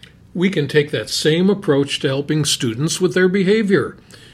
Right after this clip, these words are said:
just like how we take the responsibility of coming up with new or different methods to teach our content areas to struggling students.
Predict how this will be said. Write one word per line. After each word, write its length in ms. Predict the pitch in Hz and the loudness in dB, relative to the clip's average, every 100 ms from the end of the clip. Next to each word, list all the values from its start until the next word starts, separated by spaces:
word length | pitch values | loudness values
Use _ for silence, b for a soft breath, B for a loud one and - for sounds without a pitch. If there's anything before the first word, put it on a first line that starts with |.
| B | B
just 340 | - 214 - 196 | 2 2 2 0
like 280 | 180 180 160 | 2 0 -2
how 100 | 143 | -4
we 140 | 135 | -4
take 280 | 135 170 170 | -2 -2 0
the 100 | 175 | -2
responsibility 1200 | 180 - 165 156 151 156 135 123 117 104 110 120 B B | -2 -2 -2 -2 -4 -4 -2 0 0 -2 -6 -8 B B
of 160 | 131 - | -10 -6
coming 360 | 143 156 147 | -2 0 0
up 260 | 143 147 127 | -2 -4 -6
with 200 | 120 127 | -6 -4
new 400 | 131 143 147 160 | -2 2 6 4
or 140 | 131 | 2
different 460 | 113 143 143 151 131 | 0 -2 0 -4 -4
methods 600 | 127 113 127 135 147 - B B - | -6 -6 -6 -6 -8 -12 B B -10
to 100 | 156 | -4
teach 300 | 175 165 165 | -2 0 0
our 100 | 151 | -2
content 600 | - 165 175 160 139 131 | -2 0 0 -2 -2 -4
areas 480 | 113 110 117 123 - | -6 -6 -6 -8 -8
to 100 | 113 | -6
struggling 560 | - 135 123 120 113 | -4 -4 -4 -4 -6
students. 680 | 107 - 113 107 196 202 - | -8 -6 -6 -2 -2 -2 -6